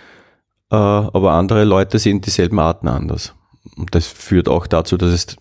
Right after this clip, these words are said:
natürlich diese unterschiedlichen Meinungen zur Diskussion beitragen. Beispiel,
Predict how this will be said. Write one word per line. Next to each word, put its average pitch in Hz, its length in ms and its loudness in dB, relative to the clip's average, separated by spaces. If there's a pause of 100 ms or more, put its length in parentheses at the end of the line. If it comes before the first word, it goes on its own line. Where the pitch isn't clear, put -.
(120)
natürlich 87 440 -4
diese 90 200 -6
unterschiedlichen 90 440 -2
Meinungen 87 580 2
zur 90 180 0
Diskussion 87 560 -2
beitragen. - 460 -2 (1500)
Beispiel, 107 560 2